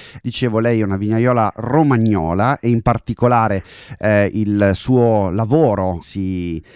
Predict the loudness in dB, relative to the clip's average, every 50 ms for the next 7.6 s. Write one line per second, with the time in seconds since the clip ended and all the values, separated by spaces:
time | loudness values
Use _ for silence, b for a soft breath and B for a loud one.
0 | B B B B -12 -8 -8 -6 -6 -6 -8 -8 -8 -6 -4 -2 -2 -2 -2 -2
1 | -2 -2 0 0 0 2 2 2 2 2 2 0 0 0 -2 -4 -6 -8 -8 -8
2 | -8 -8 -6 -6 -4 -4 -4 -4 -2 -2 -2 -2 -2 -4 -8 -6 -4 -2 -2 -2
3 | -4 -2 0 2 2 2 0 0 0 0 0 0 -2 -2 0 2 2 4 4 2
4 | 0 -2 _ -2 0 0 0 0 0 -2 -2 0 0 -2 -2 -4 -4 -4 -4 -2
5 | -2 -2 0 0 0 0 0 0 0 0 -2 -4 -6 -6 -6 -4 -2 -2 -2 -2
6 | -2 -2 0 -2 -2 -2 -4 -4 -4 -2 -2 -2 -2 -2 -2 -2 0 0 0 0
7 | 0 2 2 4 2 2 0 0 0 -2 -2 -4